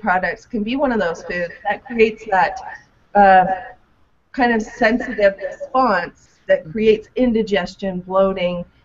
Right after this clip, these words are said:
and it kind of gums up your body's ability to detox and to let go of stuff. So there are some processes, I think, in the book, A Lighter You, Train Your Brain to Slim Your Body.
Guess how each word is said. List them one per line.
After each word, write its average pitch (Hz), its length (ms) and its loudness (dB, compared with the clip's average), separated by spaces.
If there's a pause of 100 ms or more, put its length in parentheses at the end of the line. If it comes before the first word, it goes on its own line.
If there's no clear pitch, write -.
(180)
and 226 160 2
it - 140 2
kind 254 340 2
of 220 140 -4
gums 208 340 4
up 196 200 2
your 190 120 -6
body's 185 420 -2
ability 185 500 -4
to 185 160 -16
detox 185 880 -8
and 185 160 -8
to 180 100 -18
let 175 240 -2
go 175 180 0
of 170 120 -2
stuff. - 300 -20 (1600)
So 220 520 4 (340)
there 269 180 4
are 415 280 4
some 294 580 0 (120)
processes, 240 1080 0
I 202 60 -10 (100)
think, 294 280 -10
in 254 160 0
the 226 100 2
book, 214 380 2
A 196 40 -6
Lighter 202 500 2 (380)
You, 180 380 -4 (140)
Train 233 260 4
Your 233 80 6
Brain 214 220 4
to 214 80 4
Slim 220 240 2
Your 190 100 4
Body. 185 440 4